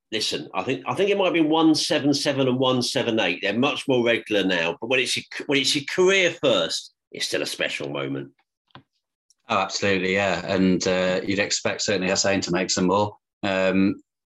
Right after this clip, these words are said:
Speaker 2: I think he lost that first frame to On Yi, and I, I saw that on the live score and I tuned in, and then um, he wasn't messing about from <laughs> there on in, I don't think. Uh, but yeah, he's made a very good start to the season. That look, he looked good there, looked very good in his Championship League group. And, uh,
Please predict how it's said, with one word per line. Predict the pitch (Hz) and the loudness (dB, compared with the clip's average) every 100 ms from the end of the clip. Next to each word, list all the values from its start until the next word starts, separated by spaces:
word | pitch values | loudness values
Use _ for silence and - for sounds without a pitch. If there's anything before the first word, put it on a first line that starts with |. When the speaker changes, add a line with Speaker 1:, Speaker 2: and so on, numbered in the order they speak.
| _ | _
Speaker 2:
I | 139 | -4
think | 190 | 0
he | 220 | 2
lost | 127 - | 2 0
that | 117 - | -4 -4
first | - 120 117 | 2 2 4
frame | 139 156 | 2 2
to | 117 | 2
On | 87 | 2
Yi, | 85 78 82 | 2 2 0
and | 90 | 0
I, | 101 101 110 - | 2 2 0 0
I | 107 | -2
saw | - 139 | 4 4
that | 107 | 4
on | 101 | 0
the | 104 | 0
live | 107 | 0
score | - 123 107 | 0 2 2
and | |
I | 92 | 2
tuned | - 107 98 | 0 0 2
in, | 101 87 | 2 2
and | 87 | 0
then | 95 98 - _ _ - | -2 -2 -8 _ _ -4
um, | 98 98 95 | 0 2 4
he | 104 | 4
wasn't | 101 104 | 4 2
messing | 107 - 104 | 2 0 0
about | 104 117 | 0 0
from | 113 113 | 4 4
<laughs> | |
there | 110 117 117 | 4 2 2
on | 113 | 2
in, | 143 | 0
I | 117 | 0
don't | 117 143 123 | 0 -2 0
think. | 127 113 113 - - - | 0 0 -2 -14 -12 -4
Uh, | 110 107 | 0 0
but | 104 117 | 2 2
yeah, | 113 | 2
he's | 110 120 120 | 2 0 2
made | 110 | 0
a | 104 | 2
very | 107 101 | 0 -2
good | 104 | -2
start | - 98 101 | 0 0 -2
to | |
the | - - | -4 -2
season. | 101 90 95 | 0 2 2
That | 95 87 | 2 0
look, | 98 - | -6 -4
he | 104 98 | -2 0
looked | 98 80 | 0 -2
good | 101 | -2
there, | 101 98 95 95 - _ _ - | 0 2 0 -2 -8 _ _ -2
looked | 98 | 0
very | 101 95 | 2 2
good | 98 | 2
in | |
his | 92 | 2
Championship | - 104 92 110 | 0 0 -2 0
League | 101 95 | 0 0
group. | 98 95 92 | 2 0 2
And, | 98 92 90 | 2 4 4
uh, | 92 90 90 | 2 2 0